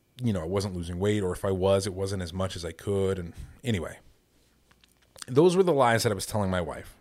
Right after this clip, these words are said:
You know, I was just, I was not in a good place because, you know, as soon as I finished those meals, the amount of shame that you feel when you finish a, a binge meal like that on the side of the road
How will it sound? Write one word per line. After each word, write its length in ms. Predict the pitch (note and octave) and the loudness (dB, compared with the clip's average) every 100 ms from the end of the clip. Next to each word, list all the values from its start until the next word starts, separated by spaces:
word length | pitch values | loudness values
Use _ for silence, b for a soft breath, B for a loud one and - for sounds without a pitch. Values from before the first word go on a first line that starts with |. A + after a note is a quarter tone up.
| _ | _
You 140 | G2+ | -4
know, 140 | F#2+ E2+ | -2 -2
I 40 | |
was 240 | E2+ F2 - D2+ D2+ F2 | -4 -8 -12 -18 -18 -14
just, 260 | F#2+ - - B B B B B B B B B | -8 -8 -8 B B B B B B B B B
I 60 | - | 0
was 140 | A2 | 2
not 240 | G2+ A#2 B2 | 4 4 4
in 60 | A2+ | 0
a 20 | |
good 240 | G2 G2 | 0 -2
place 320 | - G#2 E2+ | 0 -2 -2
because, 340 | - G#2+ B2+ A2 | -6 0 2 2
you 180 | - A#2+ | -4 0
know, 120 | A#2 | 0
as 180 | F#2+ A2 | 0 2
soon 720 | - - - - D#3+ E3+ D#3+ D#3 | 4 6 4 2 2 4 2 0
as 380 | - A#2 A2 | 0 0 2
I 140 | A2 G#2 | 2 0
finished 640 | - A#2 A2 G2+ - - - _ | -4 -4 -2 -2 -4 -10 -18 _
those 380 | G#2+ G#2+ G#2 G2 | -2 0 2 0
meals, 720 | G2 G2 G2 D#2+ D#2+ - - - _ _ _ _ _ _ - | -4 -4 -4 -6 -8 -12 -14 -20 _ _ _ _ _ _ -6
the 160 | A#2 | -2
amount 300 | A#2 B2 D#3+ | 0 0 0
of 80 | G3+ | -4
shame 520 | - - D#3 C3 B2 | -4 -2 0 2 2
that 100 | A2+ | 0
you 100 | G#2 | -4
feel 640 | G#2 - A2 G#2 G#2 G2 G2 B B B B B | -8 -8 -6 0 0 -2 -6 B B B B B
when 140 | A2 | -2
you 80 | G#2+ | -2
finish 400 | - B2+ A#2+ - | 0 0 0 0
a, 120 | A2 F#2+ | -2 -2
a 80 | A2+ | -6
binge 340 | G2 A2 A2 | -2 -2 -2
meal 200 | G2+ G2+ | -2 -2
like 240 | F#2+ F2+ F2 | -2 -4 -2
that 240 | F#2+ F2+ | 0 0
on 120 | F2+ | -2
the 80 | F#2 | -6
side 240 | - G#2+ G2+ | -2 2 2
of 80 | |
the 80 | G2 | 2
road 460 | F#2 F2+ F2 E2+ | 0 2 2 0